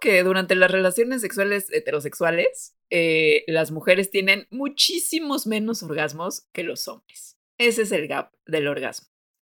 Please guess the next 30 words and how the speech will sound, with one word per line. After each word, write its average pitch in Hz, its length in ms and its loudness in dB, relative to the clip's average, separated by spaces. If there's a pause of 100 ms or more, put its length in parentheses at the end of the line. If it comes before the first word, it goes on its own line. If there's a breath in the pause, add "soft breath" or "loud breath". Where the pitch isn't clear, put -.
(340)
Y 220 160 6
esto 233 280 4
es 220 380 4
una 180 160 -4
estadística 175 640 -2
que - 80 -12
se - 120 -16
sabe 156 260 2
por 165 360 0 (840)
muchísimos 330 760 0
estudios, 277 520 0
en 151 80 -10
realidad. 147 440 -6 (220)
Eh, 147 460 0
muchísimas 226 520 -2
encuestas 165 600 -4
de 151 320 2
decenas 220 680 -2
de 165 160 0
miles 185 580 -2 (120)
de 180 140 -6
personas - 800 -2 (760)
de 160 140 -2
muchos 220 380 0
lugares 180 340 4
del 151 140 -8
mundo. - 260 -20 (720)
Entonces, 165 300 -6
por 165 160 2
ejemplo, - 340 -8